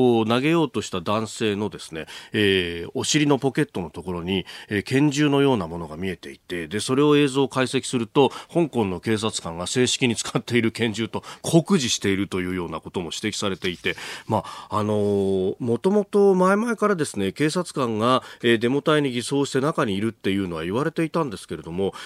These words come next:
先鋭化させているのは一体市民なのか、どっちなんだっていうようなことがまず一つ言われております。で、それからもう一つはですね、えー、今回のこの、まあ、あのー、抗議者たちを取り締まるということで、警察官がいろんなところで、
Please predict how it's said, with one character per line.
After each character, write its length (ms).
先 340
鋭 160
化 160
さ 160
せ 140
て 160
い 20
る 100
の 140
は 160
一 180
体 220
市 240
民 240
な 100
の 140
か、 240
ど 120
っ 0
ち 160
な 100
ん 80
だ 100
っ 60
て 160
い 40
う 20
よ 100
う 40
な 80
こ 120
と 120
が 100
ま 120
ず 120
一 180
つ 140
言 100
わ 80
れ 60
て 100
お 60
り 60
ま 100
す。 100
で、 100
そ 140
れ 80
か 100
ら 60
も 240
う 40
一 200
つ 80
は 80
で 80
す 120
ね、 160
え 160
ー、 60
今 320
回 300
の 200
こ 140
の、 100
ま 200
あ、 80
あ 40
の 380
ー、 80
抗 260
議 120
者 360
た 140
ち 320
を 220
取 220
り 40
締 120
ま 120
る 80
と 240
い 100
う 120
こ 120
と 140
で、 240
警 160
察 220
官 120
が 120
い 40
ろ 120
ん 20
な 80
と 100
こ 120
ろ 80
で、 160